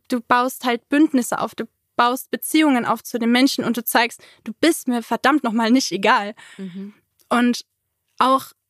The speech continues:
Speaker 1: wenn ich mich dann emotional zeige auf Social Media, dann bekomme ich halt so viele Nachrichten von den Menschen, wo die gemerkt haben, „Boah, stimmt eigentlich, was du sagst?“ So.
Speaker 2: Mhm.
Speaker 1: Ähm, und ich hab selber vielleicht irgendwie das Ganze versucht zu ignorieren oder irgendwie zu unterdrücken und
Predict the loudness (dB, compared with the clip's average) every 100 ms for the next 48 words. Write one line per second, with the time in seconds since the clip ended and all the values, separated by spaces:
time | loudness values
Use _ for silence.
0 | -6 0 0 0 -2 -2 0 0 -2 0
1 | 2 2 0 -2 -2 -2 -2 -6 -2 2
2 | 4 2 0 0 -4 -2 0 0 0 -4
3 | -4 0 0 2 0 2 2 2 0 -2
4 | -6 -6 -4 -2 2 2 0 0 0 0
5 | 0 0 0 -2 -2 -2 -6 -2 0 0
6 | -4 _ -20 -6 0 2 2 -2 -4 -6
7 | -10 -10 -6 -2 -2 -4 -10 -20 _ -12
8 | -4 -4 -4 -12 -20 -20 _ 2 2 2
9 | 0 -4 _ _ 2 2 2 -2 0 0
10 | 0 -4 -4 -4 -4 -2 0 0 -2 -2
11 | -4 -4 -4 -2 -4 -6 -8 2 2 4
12 | 2 2 0 0 2 2 0 -4 -2 -2
13 | 0 -2 0 0 2 -2